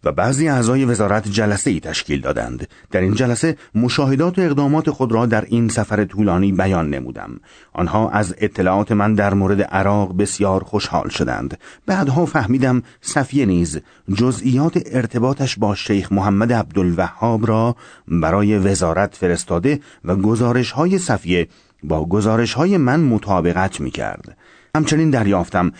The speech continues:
وزارت در هر سفر بر من نظارت داشته است و ناظران در مورد من گزارش‌های درست و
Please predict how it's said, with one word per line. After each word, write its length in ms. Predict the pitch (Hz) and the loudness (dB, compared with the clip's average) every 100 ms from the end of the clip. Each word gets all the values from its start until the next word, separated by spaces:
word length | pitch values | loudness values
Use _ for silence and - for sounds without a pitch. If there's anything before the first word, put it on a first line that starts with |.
| - | -6
وزارت 640 | 95 123 123 131 160 - - | -2 0 2 2 0 -2 -2
در 180 | 123 | -2
هر 260 | 107 113 151 | 0 0 -2
سفر 400 | - 131 131 135 | -2 -2 0 0
بر 240 | 113 117 | 0 2
من 240 | 110 127 123 | 2 2 2
نظارت 480 | 120 104 101 117 - | 2 2 2 0 0
داشته 320 | 90 - 87 | -2 0 0
است 320 | 78 - - 87 - - | 0 -2 -8 -10 -10 -8
و 120 | - | -2
ناظران 580 | 90 107 120 113 135 202 | 2 2 2 2 2 2
در 160 | 180 143 | 2 2
مورد 340 | 135 117 110 | 2 2 2
من 460 | 95 104 151 160 143 - _ - | 2 2 2 2 0 -8 _ -2
گزارش‌های 760 | 110 120 120 117 117 135 135 | 0 2 0 0 0 0 0
درست 460 | 113 113 127 - 127 | 0 0 0 0 0
و 140 | 123 | -2